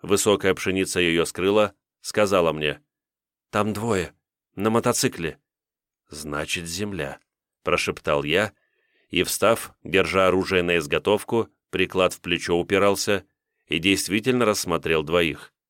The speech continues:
Это таращились на нас немцы.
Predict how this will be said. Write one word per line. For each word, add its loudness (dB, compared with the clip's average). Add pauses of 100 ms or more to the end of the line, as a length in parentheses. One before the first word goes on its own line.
(800)
Это 2
таращились 2
на -2
нас -4
немцы. -4